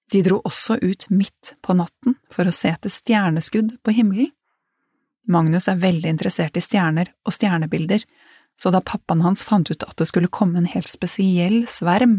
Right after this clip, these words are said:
av stjerneskudd over himmelen en natt, nesten som et lysshow, vekket han Magnus.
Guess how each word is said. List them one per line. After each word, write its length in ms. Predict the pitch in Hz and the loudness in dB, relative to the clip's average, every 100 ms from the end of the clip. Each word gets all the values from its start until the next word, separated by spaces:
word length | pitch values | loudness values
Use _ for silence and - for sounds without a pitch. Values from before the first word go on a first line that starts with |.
| - | 0
av 160 | 220 - | -8 -4
stjerneskudd 640 | 214 175 165 - 226 226 _ _ _ _ _ 180 | -2 -2 -4 -2 -2 -2 _ _ _ _ _ 0
over 240 | 160 202 | 2 4
himmelen 320 | 214 175 165 175 | 2 2 0 2
en 100 | 208 | 0
natt, 300 | 330 - - _ _ _ _ _ _ _ _ - 208 | -2 -8 -20 _ _ _ _ _ _ _ _ -4 -2
nesten 240 | - - | -2 -4
som 160 | - 170 | -2 -2
et 140 | 196 | 0
lysshow, 800 | 202 185 - - - - 226 254 - _ _ _ | 0 0 -4 -8 -4 0 2 0 -4 _ _ _
vekket 560 | 196 214 - - - - | -2 -2 -4 -14 -12 0
han 100 | 185 | 2
Magnus. 380 | 175 156 185 - | 2 2 -2 -4